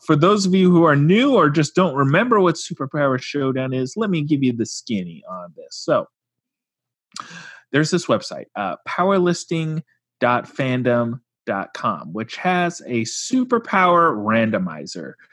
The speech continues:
So imagine any superpower or any sort of power, uh, by any fictional character in any medium ever. Okay, it'll randomly assign you one of these superpowers,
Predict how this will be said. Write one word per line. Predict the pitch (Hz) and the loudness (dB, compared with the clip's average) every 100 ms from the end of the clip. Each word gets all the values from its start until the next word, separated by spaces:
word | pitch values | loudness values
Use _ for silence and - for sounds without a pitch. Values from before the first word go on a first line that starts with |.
| _ | _
So | _ - 139 | _ 2 4
imagine | 135 175 262 262 233 233 | 4 4 2 0 -2 -2
any | - 240 277 277 | 0 0 0 -2
superpower | - 254 226 185 165 147 147 143 135 | 0 0 0 -2 0 2 4 4 4
or | 135 139 | 4 2
any | 160 175 | 2 0
sort | - 160 | 2 0
of | 131 - | 0 -2
power, | - 151 143 120 113 113 - _ _ | -2 2 4 6 4 2 -4 _ _
uh, | - 117 | -2 0
by | 120 123 | 4 4
any | 135 170 190 | 4 2 0
fictional | - 170 - 156 143 | 0 -4 -2 -4 -4
character | 135 135 117 117 - 117 113 110 - _ _ _ - | -2 0 0 -2 -2 0 2 0 -6 _ _ _ -6
in | 120 120 - | -4 -4 -2
any | 175 190 170 | 2 4 4
medium | 143 120 117 113 113 113 110 _ _ _ _ - | 4 4 4 4 2 0 -4 _ _ _ _ -4
ever. | 120 - - - _ _ _ _ _ _ _ - | -4 -2 -12 -18 _ _ _ _ _ _ _ -18
Okay, | - 101 92 - | -4 -4 -4 -2
it'll | 139 135 123 120 117 104 | 2 4 4 4 2 0
randomly | 123 156 233 254 220 175 175 135 | 2 2 2 2 2 2 2 0
assign | 123 - 175 170 | -4 -6 -4 -2
you | 143 120 | -2 -2
one | 127 | -4
of | 127 | -4
these | 123 117 - | -4 -6 -8
superpowers, | 226 127 - 76 62 55 - | -10 -10 -14 -16 -16 -18 -20